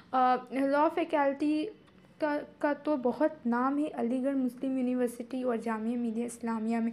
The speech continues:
तो अगर आप लॉ की प्रिपरेशन करें और आपको यूनिवर्सिटी ढूंढने में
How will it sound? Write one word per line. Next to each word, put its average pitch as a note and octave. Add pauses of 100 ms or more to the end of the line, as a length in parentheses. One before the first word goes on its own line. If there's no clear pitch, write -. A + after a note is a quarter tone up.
(380)
तो D4+
अगर E4+
आप C#4+
लॉ A#3+
की D#4
प्रिपरेशन C4
करें C#4+
और C#4
आपको B3
यूनिवर्सिटी B3
ढूंढने B3+
में D4+